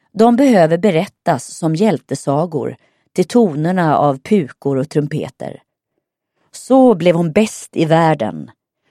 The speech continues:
Så byggde de miljardimperiet. Mannen bakom framgången, mina fem steg till toppen. Rubrikerna lockar men förenklar något som verkligen inte är enkelt.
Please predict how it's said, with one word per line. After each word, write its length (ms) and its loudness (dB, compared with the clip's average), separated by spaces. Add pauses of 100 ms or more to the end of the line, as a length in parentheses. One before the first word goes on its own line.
(140)
Så 340 2
byggde 380 2
de 220 2
miljardimperiet. 1500 -2 (1400)
Mannen 500 2
bakom 300 2
framgången, 800 0
mina 240 2
fem 320 2
steg 380 -2
till 100 -8
toppen. 520 -4 (1200)
Rubrikerna 680 2
lockar 540 0
men 200 -2
förenklar 640 2
något 360 -2
som 140 -4
verkligen 640 0
inte 400 -4
är 220 2
enkelt. 520 -6